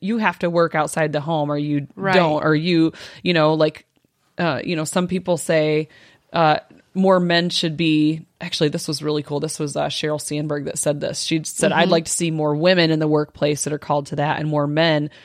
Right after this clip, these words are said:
Speaker 1: in the home that are called to that," you know, like,
Speaker 2: Mm.
Speaker 1: just whatever it is that you're called to do kind of
Speaker 2: Right.
Speaker 1: thing. But I mean, just regardless of, of opinions on that or whatever, like, just, just taking hold of what God has for you,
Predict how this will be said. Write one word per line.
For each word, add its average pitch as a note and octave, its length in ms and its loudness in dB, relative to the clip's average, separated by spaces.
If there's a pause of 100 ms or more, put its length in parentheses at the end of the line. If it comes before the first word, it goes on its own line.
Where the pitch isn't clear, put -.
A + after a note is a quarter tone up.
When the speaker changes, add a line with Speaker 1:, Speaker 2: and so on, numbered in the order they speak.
(220)
Speaker 1:
in D#3+ 120 0
the D3 100 2
home D3+ 300 0
that D3 100 -2
are C#3+ 60 -4
called C#3 240 -4
to C#3+ 80 -4
that," C3+ 300 -2 (100)
you E3 140 0
know, D#3 160 4
like, D#3+ 180 4
Speaker 2:
Mm. - 40 -4
Speaker 1:
just E3 160 -2
whatever E3 340 4
it D#3 80 4
is D3+ 120 2
that D#3 100 -2
you're D3 120 -2
called D3 280 -4
to C#3+ 100 -14
do D3 320 -2 (380)
kind F3+ 200 0
of D#3 100 -2
Speaker 2:
Right. - 20 -
Speaker 1:
thing. D#3 300 -2
But F3+ 140 2
I G3+ 60 2
mean, A3 220 0
just - 340 -2 (480)
regardless F#3 640 2
of, D3 240 -6
of D#3+ 240 -4
opinions F#3 460 -2
on D3+ 140 -2
that E3 240 2
or D3+ 60 2
whatever, E3 340 2
like, D#3 180 0
just, F#3 280 -2 (300)
just F#3 260 -2
taking G3 320 0
hold F3 260 0
of D#3 80 -2
what D3+ 200 -2
God D3+ 180 0
has D3+ 240 -4
for D#3 120 -4
you, E3 500 -2